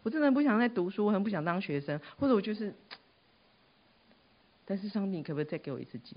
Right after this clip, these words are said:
会？上帝乐意再给你一次机会。所以当他说设立逃城之后，有一个马上讲的是：“长老，你记得哦，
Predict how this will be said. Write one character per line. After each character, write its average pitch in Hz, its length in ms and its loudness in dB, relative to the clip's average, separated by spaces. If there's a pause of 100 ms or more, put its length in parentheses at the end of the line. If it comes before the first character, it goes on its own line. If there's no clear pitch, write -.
(160)
会？ - 80 -16 (1400)
上 170 200 -6
帝 185 100 0
乐 160 260 2
意 131 160 -6 (340)
再 165 140 -2
给 143 160 -6
你 123 140 -6
一 - 20 -12
次 - 160 -14
机 - 320 -16
会。 - 100 -14 (540)
所 247 160 8
以 302 100 8
当 262 220 6
他 254 180 2
说 208 420 0 (600)
设 226 160 2
立 214 140 2
逃 143 280 -2
城 143 260 -4
之 151 160 -8
后， 170 280 -4 (160)
有 147 160 -2
一 175 100 -2
个 131 260 -4
马 123 160 -4
上 175 200 -2
讲 - 180 -8
的 - 80 -14
是 143 240 -10 (320)
：“长 214 200 8
老， 180 260 6 (1040)
你 165 120 -4
记 240 220 0
得 147 220 2
哦， 147 240 -2